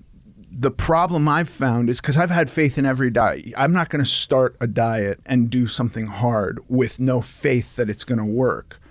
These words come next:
The problem is that there's also a lot of stuff I haven't taken into consideration. And, like, with exercise, if you know the way your body's working, like,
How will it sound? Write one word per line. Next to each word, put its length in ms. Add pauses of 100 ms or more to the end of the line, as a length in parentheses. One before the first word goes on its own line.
(360)
The 100
problem 440
is 180
that 180
there's 220
also 560
a 120
lot 400
of 80
stuff 400
I 60
haven't 540
taken 360
into 240
consideration. 920 (460)
And, 460 (180)
like, 380 (120)
with 360
exercise, 960 (1120)
if 180
you 120
know 760
the 180
way 260
your 200
body's 420
working, 320
like, 240